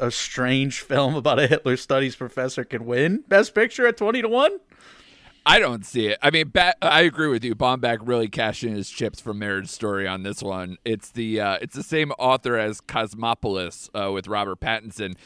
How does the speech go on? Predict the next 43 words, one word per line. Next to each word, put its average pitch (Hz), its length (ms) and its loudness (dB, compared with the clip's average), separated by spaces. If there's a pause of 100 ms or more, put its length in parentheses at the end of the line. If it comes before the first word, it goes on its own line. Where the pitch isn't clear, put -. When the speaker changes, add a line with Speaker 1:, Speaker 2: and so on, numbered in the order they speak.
(100)
Speaker 2:
And 110 220 -4
when 110 100 -4
Speaker 1:
Oh 123 80 0
Speaker 2:
that 135 140 2
Speaker 1:
my 135 60 4
Speaker 2:
movie 127 180 0
came 123 220 0
Speaker 1:
God. 113 60 -2 (100)
Speaker 2:
out, 104 120 -4
they 127 120 2
were 117 140 2
like, 110 260 0 (120)
Speaker 1:
<laughs> - 80 -18
Speaker 2:
"This 170 240 0
is 160 140 -4
an 160 180 0 (160)
overheated 170 760 2
lecture 135 680 0
or 117 140 2
more 120 320 2
metaphor 120 500 -2
than 110 260 -4
meat, 123 300 -6
however 120 320 0
you 117 80 -2
wanna 110 240 -4
do 120 220 0
it." 110 160 -4 (320)
And 123 100 0
a 120 60 2
lot 143 240 6
of 147 120 4
respected 135 540 -4
critics 127 300 -2
that 113 100 0
I 113 120 2
follow 107 540 0
talk 107 320 -6
about 104 280 -4
the 104 80 -8
book 107 320 -6
in 101 100 -6
a 95 220 -8